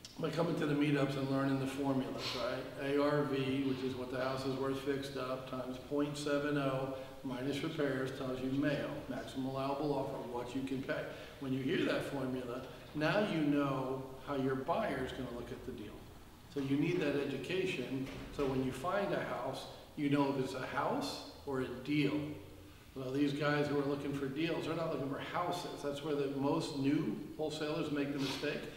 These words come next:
"I found a house, I found a house. It's in oh eight and it's a hundred twenty thousand dollars. It's worth, uh, arv is one twenty and, and he needs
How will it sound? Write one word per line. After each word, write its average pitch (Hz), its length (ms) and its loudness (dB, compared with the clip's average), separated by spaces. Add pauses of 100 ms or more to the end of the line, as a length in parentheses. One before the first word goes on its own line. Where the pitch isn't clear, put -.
(220)
"I 135 60 -6
found 202 180 6
a 196 80 8
house, 233 300 10 (400)
I - 20 2
found 190 220 8
a 190 100 10
house. 202 400 6 (400)
It's 156 140 -2
in 180 120 4
oh 180 260 6
eight 175 480 4
and 160 120 0
it's 156 120 0
a 151 40 2
hundred 170 300 2
twenty 170 240 2
thousand 156 400 4
dollars. 156 420 4 (680)
It's 147 140 -6
worth, 156 300 2
uh, 143 200 0
arv 156 280 8
is - 80 2
one 147 200 2
twenty 147 380 2
and, 139 180 2
and 143 160 0
he 147 100 2
needs 151 280 2